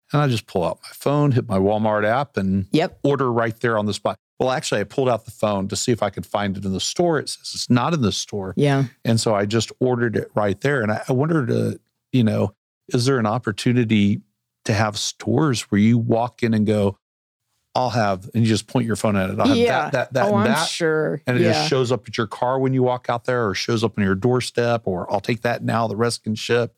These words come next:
Speaker 2: Or doing that, you know, the interactivity online.
Speaker 1: Yeah.
Speaker 2: So you're able to shop the virtual store, or
Speaker 1: Right.
Speaker 2: you're able to watch a video and you wanna buy the shirt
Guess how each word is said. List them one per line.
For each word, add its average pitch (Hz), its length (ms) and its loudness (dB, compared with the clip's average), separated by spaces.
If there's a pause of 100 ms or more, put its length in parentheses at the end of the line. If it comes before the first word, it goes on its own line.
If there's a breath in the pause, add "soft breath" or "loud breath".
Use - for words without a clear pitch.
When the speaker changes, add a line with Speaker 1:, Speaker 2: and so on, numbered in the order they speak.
Speaker 2:
Or 247 180 2
doing 190 580 4
that, 180 360 -2
you 196 140 4
know, 170 220 2
the 170 360 2
interactivity 165 1300 0 (180)
online. 156 600 -2
Speaker 1:
Yeah. 113 160 2
Speaker 2:
So 202 260 2
you're 175 240 2
able 175 360 0
to 160 100 2
shop 151 320 -4
the 143 80 -4
virtual 147 400 -2
store, 147 500 0
or - 80 4
Speaker 1:
Right. 190 100 2
Speaker 2:
you're 196 160 0
able 190 380 2
to - 160 -2
watch 165 320 -2
a 165 60 -2
video 160 540 2
and 156 140 4
you 156 80 4
wanna 156 200 2
buy 147 220 -2
the 139 60 -4
shirt 151 400 -2